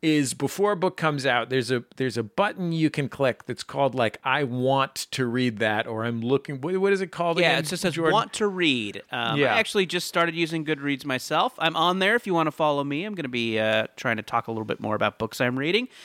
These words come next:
Speaker 2: Um, yeah, it's, it's a, uh, that's actually a big deal. Uh, Goodreads is a popular site. Uh, I would wager that we have some Goodreads power users in the audience.
Speaker 1: Yeah,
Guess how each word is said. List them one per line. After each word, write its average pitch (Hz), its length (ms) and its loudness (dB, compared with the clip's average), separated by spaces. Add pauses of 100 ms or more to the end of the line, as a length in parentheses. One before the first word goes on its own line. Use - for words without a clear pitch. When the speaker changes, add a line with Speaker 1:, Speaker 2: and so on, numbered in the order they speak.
(220)
Speaker 2:
Um, 143 340 2
yeah, 226 280 4
it's, - 180 -4
it's 175 220 0
a, 185 100 4 (120)
uh, 185 220 2
that's 208 180 0
actually 226 280 2
a 202 40 2
big 190 220 -2
deal. 131 400 0
Uh, 117 160 -2
Goodreads 131 380 -8
is 123 100 -12
a 123 60 -12
popular 123 340 -4
site. 120 420 0
Uh, 110 220 0
I 127 140 0
would 131 220 0 (400)
wager 202 440 0
that 180 100 2
we 165 120 2
have 170 140 2
some 143 200 -6
Goodreads 156 600 0
power 165 480 2
users 120 540 0
in 107 100 -10
the 98 140 -6
audience. 90 680 -4
Speaker 1:
Yeah, 113 380 2